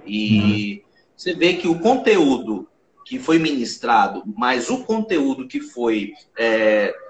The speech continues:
Speaker 1: é, levado à tona pelas duas pessoas que estavam lá, que era a Neuvira e a Márcia, né? Uma do Rio Grande do Sul e uma, eu acho que é a Neuvira de, de Brasília, não sei, uma de,
Speaker 2: Uhum.
Speaker 1: de B H. E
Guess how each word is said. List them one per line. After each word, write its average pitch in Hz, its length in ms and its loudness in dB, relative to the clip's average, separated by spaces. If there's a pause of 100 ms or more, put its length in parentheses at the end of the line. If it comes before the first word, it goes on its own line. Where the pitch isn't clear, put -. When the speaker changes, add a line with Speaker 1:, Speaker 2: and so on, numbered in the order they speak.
(240)
Speaker 1:
é, 90 480 -6
levado 156 560 4
à 165 80 6
tona 120 480 0
pelas 123 340 0
duas 185 340 0
pessoas 127 460 -4
que 120 100 -14
estavam 110 360 -2
lá, 120 240 2
que 113 160 -4
era 113 120 2
a 110 40 0
Neuvira 107 580 -2
e 107 120 -2
a 101 60 -2
Márcia, 117 580 0
né? 160 320 -6 (420)
Uma 107 180 -6
do 110 140 -6
Rio 117 120 -6
Grande 113 200 -2
do - 100 -12
Sul 170 380 -8
e 147 60 -4
uma, 135 280 -4 (240)
eu 117 100 2
acho 120 260 -2
que 131 60 -2
é 127 40 0
a 127 40 0
Neuvira 120 460 -2
de, 127 220 -10
de 107 140 -10
Brasília, 101 500 -6
não 101 120 -2
sei, 104 300 -8 (380)
uma 107 180 2
de, 104 120 4
Speaker 2:
Uhum. 104 180 -4
Speaker 1:
de 104 160 -18
B 104 140 -4
H. 98 300 -2 (640)
E 123 720 0